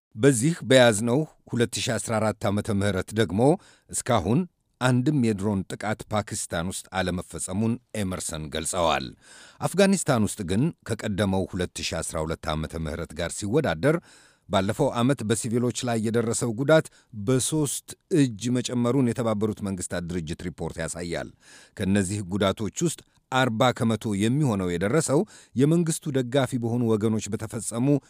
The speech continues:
የድሮን ድብደባዎች መሆኑን ኤመርሰን አመልክተዋል። የመን ውስጥ ደግሞ በሁለት ሺ አስራ ሦስት ዓመተ ምህረት ማብቂያ ወራት ውስጥ የድሮን ጥቃቱ እጅግ ተጠናክሮ መካሄዱን የሚናገሩት ኤመርሰን በዚህም ምክንያት በሲቪሎች ላይ የደረሰው ጉዳት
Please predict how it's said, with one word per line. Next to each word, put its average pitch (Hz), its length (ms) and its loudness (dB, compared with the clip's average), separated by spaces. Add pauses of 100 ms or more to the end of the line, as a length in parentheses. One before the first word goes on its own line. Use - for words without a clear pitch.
(120)
የድሮን 120 560 2
ድብደባዎች 90 640 -2
መሆኑን 92 360 0 (300)
ኤመርሰን 101 400 2
አመልክተዋል። 80 600 0 (500)
የመን 156 280 6
ውስጥ - 220 -2
ደግሞ 87 260 0 (120)
በሁለት 92 380 -2
ሺ 113 160 -6
አስራ 107 260 -4
ሦስት - 260 -10
ዓመተ 107 280 -2
ምህረት 110 320 -4
ማብቂያ 107 480 -2
ወራት 113 320 0
ውስጥ 190 180 -2 (320)
የድሮን 143 460 2
ጥቃቱ 151 360 -2 (300)
እጅግ 127 360 -2 (100)
ተጠናክሮ 139 580 -2
መካሄዱን 107 560 0
የሚናገሩት 95 640 0
ኤመርሰን 127 420 0 (380)
በዚህም 143 440 4
ምክንያት 139 420 0 (100)
በሲቪሎች 127 600 0
ላይ 113 140 0
የደረሰው 107 520 0
ጉዳት 117 320 2